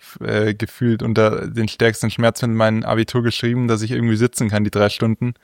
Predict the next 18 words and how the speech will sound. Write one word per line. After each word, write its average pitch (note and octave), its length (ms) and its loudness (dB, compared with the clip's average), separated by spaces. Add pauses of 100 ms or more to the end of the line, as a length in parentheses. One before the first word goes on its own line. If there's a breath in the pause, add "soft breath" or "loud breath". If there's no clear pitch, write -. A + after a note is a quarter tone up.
(420 soft breath)
weil G#2 120 0
die G2+ 80 2
Schulmöbel G2+ 520 2
einfach G2+ 280 -4
so A2+ 460 0
niedrig A2 480 -2
waren. A2 380 0 (680)
Und A2+ 120 -6
auch G#2+ 140 -2
das B2+ 220 0
ist C#3+ 120 -4
so C#3 80 2
ein B2+ 80 0
Thema, D3 400 0 (600)
wo A2+ 100 2
ich G#2+ 80 -2
erkannt B2+ 400 0
hab, C#3 220 -2